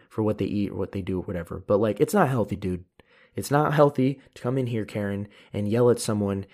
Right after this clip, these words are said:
and then go home and eat four ice cream sandwiches and then convince yourself that what you did was okay so you can go to sleep at night. It's weird. Just get a hobby and do better. You can always improve.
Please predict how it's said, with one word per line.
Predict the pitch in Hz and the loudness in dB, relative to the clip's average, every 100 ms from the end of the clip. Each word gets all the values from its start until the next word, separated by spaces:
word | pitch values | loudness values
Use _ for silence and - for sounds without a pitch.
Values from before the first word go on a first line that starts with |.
| _ | _
and | 110 110 | -2 0
then | 107 | 2
go | 113 113 | 4 4
home | 123 113 104 104 _ | 4 0 -2 -6 _
and | 107 | -2
eat | 113 110 | -2 -2
four | - 120 | 4 6
ice | 117 117 | 6 2
cream | 117 | -4
sandwiches | 104 120 113 107 104 95 - - | 0 0 0 0 -2 -4 -6 -12
and | - 117 | -4 0
then | 123 120 - _ - | 2 0 -6 _ -4
convince | 113 123 139 - | 2 2 2 -2
yourself | 110 - 107 98 | -2 0 0 0
that | 104 | 0
what | 110 113 | 4 4
you | 110 | 2
did | 117 104 | 0 0
was | 104 104 | 0 0
okay | 95 - 107 90 90 _ _ _ | -2 -2 -2 -2 -6 _ _ _
so | - 107 | -8 -4
you | 104 | -2
can | 98 | -2
go | 104 | -2
to | 98 | -2
sleep | - 104 101 | -2 -4 -6
at | 82 | -10
night. | - - - _ _ _ | -10 -14 -20 _ _ _
It's | 156 196 | -2 0
weird. | 214 151 - - - | 2 2 2 -10 -6
Just | 127 - _ _ _ - | -6 -6 _ _ _ -2
get | 185 | 0
a | 185 | 0
hobby | 185 175 127 | 0 0 -2
and | 101 | 0
do | 131 | 0
better. | 147 156 90 - _ _ _ _ _ _ _ _ | 0 0 -2 -6 _ _ _ _ _ _ _ _
You | _ - | _ -12
can | - | -6
always | 139 147 139 | 0 0 0
improve. | 107 98 98 87 87 | -2 -4 -6 -6 -10